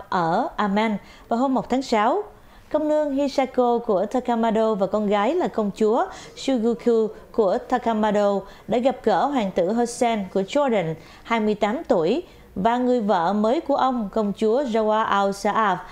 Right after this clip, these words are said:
hai mươi chín tuổi, trong lễ cưới xa hoa và lộng lẫy. Vua Abdullah đệ nhị của Jordan đã phong Hussein là người thừa kế vào năm hai nghìn không trăm lẻ chín. Rawal Al Saaf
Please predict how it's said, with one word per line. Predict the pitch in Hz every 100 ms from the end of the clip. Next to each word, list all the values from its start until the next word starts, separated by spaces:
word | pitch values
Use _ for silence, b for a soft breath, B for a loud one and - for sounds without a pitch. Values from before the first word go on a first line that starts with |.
| B
hai | - 240
mươi | 220
chín | 208 233 330 294
tuổi, | 190 170 320 B B B
trong | 302 262
lễ | 233 190
cưới | 269 311
xa | 370 320
hoa | 302 277 277
và | 240 190
lộng | 165 175
lẫy. | 185 151 247 392 - B B B B
Vua | 190 233
Abdullah | 214 220 208 208 202 208 294
đệ | 202 170
nhị | 175 185 160 165
của | 220
Jordan | 214 277 220 180 160 B B B
đã | 214 220 226 330 - - -
phong | 330 330
Hussein | 294 294 - 302 233 190
là | 185
người | 180 185
thừa | 180 180
kế | 160 208 240
vào | 269
năm | 196
hai | 196 202
nghìn | 185 165
không | 196
trăm | 220 202
lẻ | 185 170
chín. | - 226 330 415 B B B B
Rawal | 185 226 233 226
Al | 208 214
Saaf | 208 214 208 208